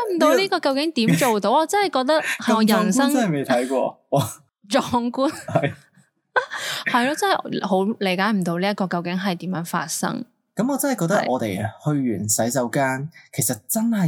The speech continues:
Speaker 2: 要為下一手去諗下，製造返一個比較乾淨啲嘅環境。因為如果你唔抹嘅話，其實就下一手又食返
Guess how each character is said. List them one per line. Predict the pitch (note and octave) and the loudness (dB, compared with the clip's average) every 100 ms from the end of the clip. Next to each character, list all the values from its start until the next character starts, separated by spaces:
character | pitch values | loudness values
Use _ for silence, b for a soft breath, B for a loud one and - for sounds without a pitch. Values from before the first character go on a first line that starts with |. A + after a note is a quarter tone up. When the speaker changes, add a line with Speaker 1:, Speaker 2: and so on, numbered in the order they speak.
| C3 | 0
Speaker 2:
要 | A#2 | -2
為 | A2+ | -2
下 | G#2+ G#2 | 0 0
一 | C3+ | 0
手 | C#3+ B2+ | 0 0
去 | A2+ | 0
諗 | F2+ F#2+ G#2 | -2 -2 -2
下， | E2+ - B B B | -2 -4 B B B
製 | F#3+ F3+ | -2 0
造 | F#3 | 0
返 | G#3+ A#3 | 0 0
一 | A#3 | 0
個 | E3 | -2
比 | C#3 | -2
較 | D3+ - | -4 -2
乾 | G#3+ F#3+ G3 | -2 0 0
淨 | E3 B2 | 0 0
啲 | D3 D3 | 0 0
嘅 | |
環 | A2 - - | 0 -2 -4
境。 | D2+ G2+ B B B | -4 -4 B B B
因 | A3+ | -2
為 | A#3 D3+ - | 0 0 -2
如 | |
果 | C3 C#3+ | 0 0
你 | C3+ B2+ | 0 -2
唔 | - | -4
抹 | A2+ F2 A2 - | -2 0 0 -2
嘅 | B2 A#2+ | 0 2
話， | A#2 C3+ | 2 0
其 | C3+ | -4
實 | A#2 A2+ | -4 -2
就 | A#2+ | -2
下 | - A#2 A#2+ | 0 0 0
一 | |
手 | - C3 G#2+ A#2+ B2 _ _ - | 2 2 2 0 -6 _ _ -2
又 | B2 | -2
食 | B2 A#2 | -2 -2
返 | - C3+ C3+ C#3 C#3 | 0 0 0 -2 -6